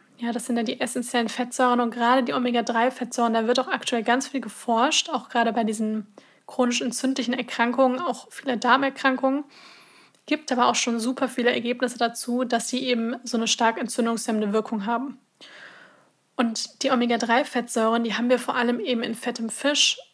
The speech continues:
und, also wie zum Beispiel Lachs. Liegt aber vor allem daran, dass dieser Fisch, ähm, zum Beispiel Algen isst und diese Algen sind die Quelle von Omega-drei. Das heißt, man kann diesen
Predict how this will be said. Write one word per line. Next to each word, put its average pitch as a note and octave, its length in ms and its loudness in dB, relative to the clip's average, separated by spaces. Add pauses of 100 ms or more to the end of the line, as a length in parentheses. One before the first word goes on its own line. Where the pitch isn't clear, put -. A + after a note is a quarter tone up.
(120)
und, A#3 240 -2
also A3+ 180 -2
wie G#3+ 80 -6
zum A#3 140 -4
Beispiel A3+ 220 -4
Lachs. A#3 420 0 (680)
Liegt C#4 300 2
aber B3 160 2
vor - 100 -2
allem B3+ 220 4
daran, A3+ 480 2
dass A#3 180 -2
dieser A3 520 4 (100)
Fisch, - 580 0 (400)
ähm, A3+ 720 2
zum A3+ 120 -4
Beispiel A#3 340 0
Algen B3 300 4
isst - 500 -2
und A#3 160 -2
diese A#3+ 220 2
Algen B3 280 4
sind A#3+ 140 -2
die A3+ 80 -6
Quelle A3+ 280 2
von B3 180 -4
Omega-drei. A3+ 720 -2 (280)
Das - 120 -8
heißt, B3 160 -2
man A#3 120 2
kann B3 180 2
diesen A3+ 400 0